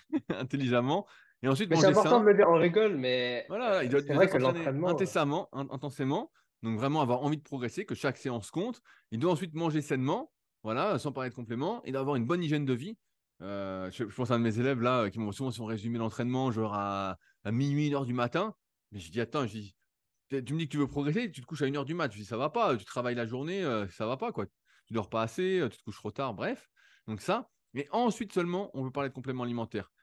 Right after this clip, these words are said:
Speaker 1: Mais encore une fois, les priorités, c'est oméga trois, comme tu as dit, vitamine D, voilà, s'il n'y a pas trop de soleil. Euh, c'est un multivitamine, c'est de la créatine, c'est du collagène. Voilà, c'est ça la, la base. C'est pas de prendre un booster à la con, c'est pas de prendre, euh, des trucs qui nous promettent, euh, monts et merveilles.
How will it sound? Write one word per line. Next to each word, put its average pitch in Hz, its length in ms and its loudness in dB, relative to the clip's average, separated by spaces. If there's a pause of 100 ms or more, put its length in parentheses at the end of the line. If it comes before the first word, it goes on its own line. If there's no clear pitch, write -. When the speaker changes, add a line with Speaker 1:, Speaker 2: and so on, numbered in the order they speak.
(120)
Speaker 1:
Mais 110 80 -2
encore 120 180 0
une 123 60 -2
fois, 208 120 4
les 165 80 4
priorités, 127 520 2
c'est 151 340 -4 (280)
oméga 113 340 -4
trois, 147 420 -4
comme 117 140 -8
tu 117 80 -6
as 110 40 -4
dit, 117 120 -8
vitamine 120 340 -2
D, 123 100 0
voilà, 117 200 2
s'il 110 160 -8
n'y - 20 -4
a - 40 -10
pas 104 220 -2
trop - 160 -10
de - 60 -8
soleil. 131 420 0 (480)
Euh, 101 320 2 (200)
c'est - 140 -4
un 127 60 4
multivitamine, 127 840 -2
c'est 131 120 -10
de 117 40 -6
la 117 100 -4
créatine, 151 640 -4
c'est 135 180 -6
du 113 120 -6
collagène. 131 560 0 (200)
Voilà, 131 180 -4
c'est 135 140 -6
ça 143 340 -2 (180)
la, 107 180 -6
la 110 140 -2
base. 104 220 -2 (280)
C'est 123 140 -6
pas 147 180 0
de - 40 -8
prendre 131 220 -6
un 120 40 -4
booster 117 380 -4
à 117 60 -2
la 107 120 -4
con, 160 360 -4 (320)
c'est - 180 -10
pas 139 180 0
de 120 100 -2
prendre, 131 400 -2
euh, 107 140 0 (280)
des 110 60 -12
trucs 135 160 -4
qui 120 60 -10
nous 110 80 -8
promettent, 117 500 -6
euh, 104 160 -2
monts 117 180 -4
et 113 100 -2
merveilles. 117 460 -4